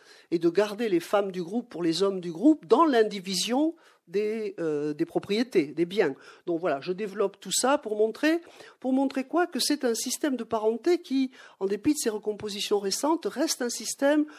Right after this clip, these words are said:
fortement prégnant et très intégrateur des individus. C'est-à-dire que les choix individuels, les choix de vie des gens comme les choix politiques,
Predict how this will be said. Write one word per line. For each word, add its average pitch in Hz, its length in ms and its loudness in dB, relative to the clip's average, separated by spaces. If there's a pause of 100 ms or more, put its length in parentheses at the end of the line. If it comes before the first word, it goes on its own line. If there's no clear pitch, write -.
(160)
fortement 285 640 -4
prégnant 254 640 -2 (260)
et 202 80 -6
très 302 380 0
intégrateur 285 840 0
des 220 180 -4
individus. 202 640 -6 (440)
C'est-à-dire 185 520 -4
que 202 80 -4
les 190 140 -6
choix 285 340 0
individuels, 233 760 0 (300)
les 170 60 -10
choix 165 200 -2
de 160 120 0
vie 190 320 -4
des 185 120 2
gens 202 240 -2
comme 170 220 -6
les 160 60 0
choix 170 260 -4
politiques, 214 600 -4